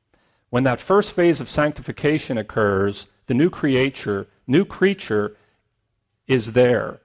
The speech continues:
inside of you, inside of that flesh that still des-, has desires to be satisfied, often with sinful practice. We are that unfinished statue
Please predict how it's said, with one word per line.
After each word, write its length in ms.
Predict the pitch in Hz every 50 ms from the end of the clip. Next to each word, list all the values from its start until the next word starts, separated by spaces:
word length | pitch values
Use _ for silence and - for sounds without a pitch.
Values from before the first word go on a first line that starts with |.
| _ _
inside 520 | 147 156 170 160 - - 143 131 135 139 131
of 140 | 117 104
you, 260 | - 95 98 - - - _ _ _ _ _
inside 380 | 135 139 156 - - 151 147 147
of 60 | 135
that 180 | 135 120 110 -
flesh 640 | - - - 135 127 123 104 107 107 - - -
that 140 | - 107 -
still 300 | - - 131 127 135 135
des-, 280 | 120 117 113 - - -
has 200 | - 127 117 -
desires 800 | - 120 107 110 107 107 113 113 113 104 101 101 104 - - - _ _ _ _ _ _ _ _ _
to 100 | - -
be 100 | 110 110
satisfied, 880 | 104 - - 110 113 120 113 - - - 101 98 95 95 95 95 - - - -
often 520 | 110 113 110 - 117 107 107 107 117 131 _ _ _ _
with 120 | 110 107
sinful 320 | - - 127 117 - 113
practice. 800 | - - - 120 120 120 - - - 107 - - - - - _ _ _ _ _ _ _ _ _ _ _ _ _ _ _ _ _ _ _ _ _ _ _ _ _ _ _ _ _ _ _ _
We 440 | 127 131 202 226 220 226 226 202 160 -
are 440 | - - 139 160 165 170 165 156 139
that 300 | 123 120 120 120 120 -
unfinished 760 | - 139 147 156 151 - - - 143 135 139 135 131 - - - _ _ _ _ _
statue 760 | - - - - 147 139 147 147 - - - - 101 92 -